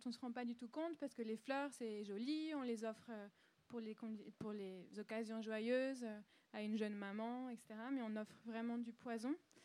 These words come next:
Alors pourquoi du poison ? Parce que c'est pas seulement le fait que c'est une opposition pays du Nord, pays du Sud, mais c'est surtout que aujourd'hui, on a donc déplacé toutes les exploitations vers le Sud. C'est des pays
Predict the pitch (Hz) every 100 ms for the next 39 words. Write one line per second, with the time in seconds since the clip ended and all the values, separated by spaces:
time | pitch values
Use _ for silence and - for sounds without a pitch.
0 | - - - - 220 214 247 285 254 240
1 | 262 254 277 262 - 220 - - 240 240
2 | 240 233 247 254 233 214 202 226 - 208
3 | 202 165 - 208 202 220 214 - 226 233
4 | 240 247 233 220 - 240 220 240 285 294
5 | 277 240 220 - 240 - 294 285 226 214
6 | - - - - - - - _ _ -
7 | - - - - 269 262 254 240 320 370
8 | 392 - - - - 240 226 220 220 208
9 | 302 339 302 - 302 - 330 285 247 226
10 | - 226 226 214 269 277 262 247 247 -
11 | 247 196 - 214 214 262 262 320